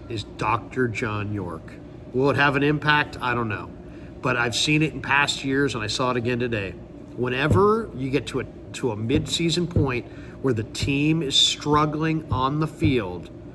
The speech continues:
Doctor John York makes an appearance at a practice. He was at practice today. What does it mean? I don't know. But it does, it is interesting that every time they do struggle,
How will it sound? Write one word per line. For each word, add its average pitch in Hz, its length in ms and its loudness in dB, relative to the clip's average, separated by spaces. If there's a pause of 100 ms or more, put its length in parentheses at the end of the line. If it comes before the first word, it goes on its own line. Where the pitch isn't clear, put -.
(480)
Doctor 117 460 0
John 117 420 0
York 98 500 -2
makes 104 320 -2
an 117 80 -4
appearance 101 560 -6
at 101 80 -6
a 87 60 -10
practice. - 840 -2
He 120 100 0
was 95 200 -6 (100)
at 120 340 0
practice 104 640 -4
today. 95 460 -8 (920)
What 139 120 6
does 135 100 6
it 139 100 6
mean? 151 480 2 (320)
I 113 140 2
don't 107 180 -2
know. 87 260 -8 (280)
But 113 100 -2
it 104 200 -4
does, 117 420 0
it 117 80 -6
is 123 180 2
interesting 107 560 -2
that 107 120 -4
every 120 200 -4
time 117 240 -4
they 107 100 -4
do 107 180 -6
struggle, 98 460 -4